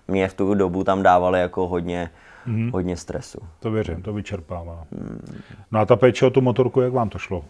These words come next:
Speaker 2: Jako mechanik si zvykal na to tempo, že to je docela brutální, ne? Že přijede motorka a teď je taky v časovém presu, musí vlastně celou asi pročistit, zkontrolovat, vyslechnout tě, co je dobře, co je blbě.
Speaker 1: Asi jo, asi jo. Jak,
Speaker 2: Přivykl
Speaker 1: jako,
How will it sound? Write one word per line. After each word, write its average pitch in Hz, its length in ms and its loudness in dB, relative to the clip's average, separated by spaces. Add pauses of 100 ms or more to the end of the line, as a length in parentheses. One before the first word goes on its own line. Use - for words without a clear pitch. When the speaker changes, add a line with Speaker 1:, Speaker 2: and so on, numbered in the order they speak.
(180)
Speaker 2:
Jako 101 420 -2
mechanik 113 360 -2
si 127 140 0
zvykal 107 280 -2
na 104 80 -2
to 113 120 -4
tempo, 104 340 -4
že 113 160 -2 (340)
to 113 80 0
je 107 40 2
docela 123 260 4
brutální, 123 460 2
ne? 98 160 -2
Že 117 80 -2
přijede 110 280 -4
motorka 107 420 0
a 107 40 0
teď 104 120 -6
je 113 80 -4
taky 107 240 -4
v - 40 -12
časovém 117 480 -6
presu, 117 520 -2 (320)
musí 104 280 -2
vlastně 107 320 0
celou 107 320 -2
asi 107 180 -2
pročistit, 101 640 -4
zkontrolovat, 104 800 -2
vyslechnout 104 500 -4
tě, 104 160 -4
co - 160 -8
je 104 80 -2
dobře, 98 280 -4
co - 120 -10
je 107 60 -2
blbě. 98 300 -6
Speaker 1:
Asi 104 80 2
jo, 87 220 4
asi 90 300 0
jo. 92 80 2
Jak, 85 80 -2 (220)
Speaker 2:
Přivykl 101 300 4
Speaker 1:
jako, 101 100 2